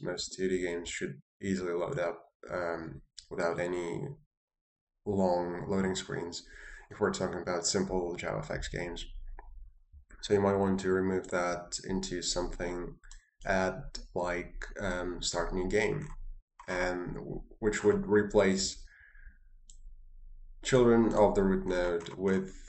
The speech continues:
your own objects, and then you start drawing on them, so the game basically starts from there and on and continues.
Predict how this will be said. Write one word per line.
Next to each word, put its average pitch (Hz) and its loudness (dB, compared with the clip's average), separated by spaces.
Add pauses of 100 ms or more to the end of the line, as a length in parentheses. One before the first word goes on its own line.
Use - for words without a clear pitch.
your 92 2
own 87 -2
objects, 101 -4
and 98 -2
then 95 2
you 98 -2
start 95 -2
drawing 101 4
on 95 4
them, 107 4
so 90 -2
the 87 -10
game 87 -2
basically 85 -6
starts - -2 (180)
from 87 -4
there 85 -2
and 80 -2
on 85 -4 (540)
and 101 2
continues. 98 0